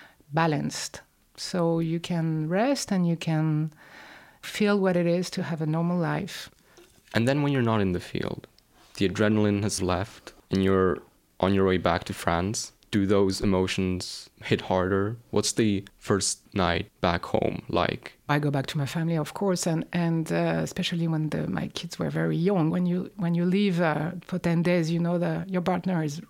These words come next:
Speaker 1: pretty happy when you come back. <laughs> But, um, but it's true that the, the first day, you, it's better if you are let alone a little bit. You have time to, to, to make this transition.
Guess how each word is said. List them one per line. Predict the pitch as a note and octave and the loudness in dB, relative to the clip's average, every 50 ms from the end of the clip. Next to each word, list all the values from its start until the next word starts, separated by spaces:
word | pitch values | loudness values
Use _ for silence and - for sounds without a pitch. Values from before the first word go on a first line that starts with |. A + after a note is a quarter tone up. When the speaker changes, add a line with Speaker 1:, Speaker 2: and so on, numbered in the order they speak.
| _ _ _ _ | _ _ _ _
Speaker 1:
pretty | - - F#3+ F3+ D#3+ | -10 -6 -4 -2 0
happy | C#3+ D3 - - D#3+ | -2 -2 -2 -4 -4
when | D#3+ D#3+ D#3+ | -4 -4 -4
you | - | -6
come | - - D#3+ D3+ | -6 -6 -4 -4
back. | D#3 - - - - - - | -4 -6 -8 -10 -12 -10 -6
<laughs> | - - - - - - - - - A2 D3+ B3 B3+ B3 A#3 G#3+ - - - - - - - G3 | -6 -4 -4 -4 -6 -8 -10 -10 -8 -6 -4 -4 -4 -4 -6 -8 -10 -10 -12 -12 -14 -10 -6 -2
But, | F3 G3 G#3 G#3 G3+ G#3 - A#3 | 2 4 4 4 2 2 2 2
um, | A3 G#3+ G#3+ G#3+ G#3 G#3 G#3 G#3+ - - | 4 4 4 4 4 4 4 2 0 0
but | F#3 A3 A3 A3 - - | 0 0 0 0 -2 -2
it's | - A3+ A3 - - - - - | -2 -2 0 -2 -4 -6 -4 -4
true | - - D4 C4+ C#4 B3+ | 0 2 2 4 4 4
that | A#3+ A3+ A3 A3 - - - - - - _ _ _ _ - | 4 2 2 0 -2 -4 -6 -8 -10 -14 _ _ _ _ -2
the, | F3+ G#3 G#3+ - | 0 0 0 2
the | F#3+ F3+ | 0 0
first | - - A3+ A3+ A3+ F#3 F3 | 2 2 4 4 4 4 4
day, | F#3+ F#3 F3+ F3+ | 6 6 6 6
you, | F3 E3+ E3+ E3+ F#3 - | 6 4 4 4 2 2
it's | F#3 F#3 F3+ - - | 2 0 0 -2 -6
better | - - F#3+ - F#3 F3+ E3+ D#3+ | -2 0 2 2 4 4 4 4
if | D3+ C#3+ - - - | 2 2 0 0 0
you | E3 D#3 | 0 2
are | D#3 D3+ | 2 2
let | D3+ D#3 D3 D3 | 2 2 2 2
alone | D3+ D3+ D3+ D3 D3 C#3+ | 2 2 2 2 2 2
a | |
little | D#3 D3+ D#3 D#3+ | 2 0 0 0
bit. | D#3 D3+ - - - - - - - F#3+ F#3+ F#3+ | 0 -2 -4 -6 -6 -6 -8 -10 -10 -10 -8 -6
You | F#3 F3 E3+ | -2 -2 0
have | E3 E3+ - | 0 -2 -2
time | - - F3+ F3 E3 E3 | -2 -2 0 0 0 -2
to, | - - F3+ F3 E3+ E3+ E3+ D#3+ D#3 D#3+ - _ - - - - - - - - - - - - - - - - - - - - - - | -2 -4 -2 0 0 0 0 0 -2 -4 -6 _ -20 -20 -20 -20 -20 -20 -20 -20 -20 -20 -20 -20 -20 -20 -20 -20 -20 -20 -20 -20 -20 -14
to, | - - - - - | -10 -10 -10 -10 -10
to | - - F#3 | -10 -6 -4
make | F#3 F3+ F3 E3+ E3+ | -2 -2 -2 -2 -4
this | F3 - - | -4 -6 -4
transition. | - F3+ E3 D#3+ D#3 - C#4+ C#4+ - - - D3+ D3+ E3+ | -2 0 0 0 0 0 0 0 0 -2 -2 -2 -4 -4